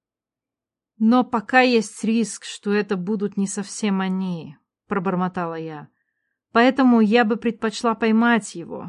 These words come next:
разорвать эти связи и увидеть его мёртвым». Последние мои слова прозвучали твёрдо и сухо, они удивили даже меня. Никогда ещё я никому в своей жизни так сильно не желала зла. «Жизнь изменила тебя, Катарина»,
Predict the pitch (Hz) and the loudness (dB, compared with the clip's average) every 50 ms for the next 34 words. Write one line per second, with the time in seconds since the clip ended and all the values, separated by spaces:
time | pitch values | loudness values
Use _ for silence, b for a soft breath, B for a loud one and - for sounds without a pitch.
0 | 175 160 202 208 202 226 226 226 247 262 247 220 - 190 175 160 170 - - 202 | -10 -8 -6 -4 -2 0 2 6 8 8 8 8 6 0 -8 -10 -10 -10 -6 0
1 | 220 233 233 220 196 170 165 170 170 170 175 175 190 190 196 190 190 233 226 196 | 0 2 2 2 2 0 -2 -8 -8 -8 -6 -6 -4 -4 -4 -4 -4 -6 -4 -4
2 | 180 165 - 180 170 180 185 180 170 165 160 156 156 - 160 147 143 139 - _ | -6 -8 -8 -8 -6 -4 -4 -4 -4 -4 -8 -10 -12 -16 -20 -18 -16 -18 -18 _
3 | _ _ _ _ _ _ _ _ _ _ _ _ - 254 - - 339 277 285 262 | _ _ _ _ _ _ _ _ _ _ _ _ -8 -6 -4 -2 0 4 4 6
4 | 247 247 240 233 - 247 240 233 269 285 269 277 220 208 190 190 196 202 - 254 | 6 6 4 2 2 2 2 4 4 2 2 2 0 -2 -2 -2 -6 -6 -2 0
5 | 240 226 208 202 - - 208 262 269 247 208 165 175 165 165 170 - - - 269 | 2 2 2 0 -2 -4 -2 0 0 0 0 -2 -6 -8 -8 -8 -10 -6 -4 -4
6 | 269 240 - - 170 156 170 160 - - 190 196 214 240 247 233 208 240 220 240 | -4 -4 -6 -10 -12 -12 -12 -16 -16 -8 -4 0 0 2 2 0 0 0 0 0
7 | 233 233 214 220 214 202 202 214 202 202 196 185 175 151 147 - - _ _ _ | 0 2 0 0 -2 -2 0 0 2 2 0 -2 -4 -8 -12 -14 -18 _ _ _
8 | _ _ _ _ - 220 226 226 294 247 262 247 320 311 294 233 208 - - - | _ _ _ _ -4 -4 -2 -2 -2 -4 0 0 2 2 2 2 0 -2 -4 -6
9 | - 285 277 262 226 220 214 214 233 233 240 247 240 233 247 247 220 - - - | -2 0 0 2 2 2 4 4 2 2 2 0 2 4 4 2 2 0 -4 -8
10 | 180 180 175 175 165 - 240 262 277 269 - 180 180 175 175 _ - 277 285 285 | -6 -4 -4 -4 -4 -4 -4 -4 -4 -4 -6 -6 -6 -6 _ _ -6 -6 -6 -6
11 | - - - - 247 247 247 247 247 247 240 233 233 220 214 220 202 196 196 190 | -8 -12 -10 -4 -2 0 2 2 2 2 2 2 0 0 -2 -2 -2 -2 -2 -4
12 | 190 190 180 170 175 170 165 156 160 156 _ _ _ _ _ _ _ _ _ _ | -4 -6 -10 -10 -10 -10 -10 -10 -12 -14 _ _ _ _ _ _ _ _ _ _
13 | _ _ - 185 175 170 190 220 220 226 233 233 226 214 208 220 233 240 226 196 | _ _ -10 -8 -4 0 4 4 6 6 4 4 2 2 2 4 4 4 4 4
14 | 208 233 240 233 214 190 180 175 175 180 180 180 185 - 226 196 165 185 175 170 | 4 6 6 6 6 4 4 2 0 0 -2 -2 -4 -4 -6 -4 -4 -4 -4 -4
15 | 165 160 - 175 - 180 175 175 170 175 165 165 160 160 160 165 165 156 _ | -6 -8 -10 -10 -8 -6 -6 -6 -6 -8 -10 -10 -12 -12 -14 -14 -16 -18 _